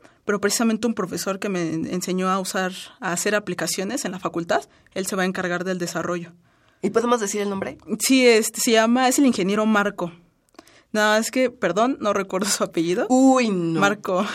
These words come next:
Speaker 2: Bueno, está bien, está bien. A veces eso pasa. Entonces,
Speaker 1: Una,
Speaker 2: él,
Speaker 1: una
Speaker 2: él se va a,
Speaker 1: disculpa.
Speaker 2: él se va a encargar de, de la programación
Speaker 1: Sí, él
Speaker 2: y
Speaker 1: se
Speaker 2: todo eso.
Speaker 1: encarga de la, de la programación junto con algún compañero.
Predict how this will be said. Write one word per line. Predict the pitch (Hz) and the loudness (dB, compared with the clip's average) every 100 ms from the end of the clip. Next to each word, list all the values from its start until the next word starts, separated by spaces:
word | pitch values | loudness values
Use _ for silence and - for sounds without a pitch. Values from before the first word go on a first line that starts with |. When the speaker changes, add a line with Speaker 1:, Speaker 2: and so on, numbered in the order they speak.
| 285 | 6
Speaker 2:
Bueno, | 185 180 160 160 | 8 8 4 0
está | - 254 | 2 4
bien, | 240 214 | 4 0
está | 214 220 | 0 0
bien. | 202 185 | 2 2
A | |
veces | 240 262 247 | 2 2 0
eso | 240 220 | -2 0
pasa. | 135 - - - - - - - | -2 -4 -14 -14 -12 -12 -16 -2
Entonces, | 226 220 247 | 2 6 6
Speaker 1:
Una, | 240 | 6
Speaker 2:
él, | 240 | 6
Speaker 1:
una | 247 | 6
Speaker 2:
él | 208 | 4
se | - | 2
va | 220 | 2
a, | 202 | 2
Speaker 1:
disculpa. | 185 202 | 2 0
Speaker 2:
él | 240 | 0
se | 240 | 2
va | 208 | 0
a | 208 | 0
encargar | 208 175 175 175 | -6 -4 -4 -4
de, | 170 156 - | -6 -6 -10
de | 151 156 151 | -12 -10 -12
la | |
programación | - 156 143 143 135 - | -12 -12 -12 -10 -6 0
Speaker 1:
Sí, | 285 262 | 4 4
él | 254 | 4
Speaker 2:
y | |
Speaker 1:
se | 247 | 2
Speaker 2:
todo | 247 | 2
eso. | |
Speaker 1:
encarga | 240 233 226 226 | 4 2 4 2
de | 214 | 2
la, | 180 165 165 160 | 0 0 -2 -4
de | 180 | -2
la | 175 170 | -2 -2
programación | 175 170 175 190 220 233 | -2 0 -2 -2 -2 -2
junto | 240 226 170 | -2 -4 -4
con | 175 175 | -4 -4
algún | 175 202 208 | -4 -6 -4
compañero. | 208 185 180 214 508 | -4 -4 -2 -2 -4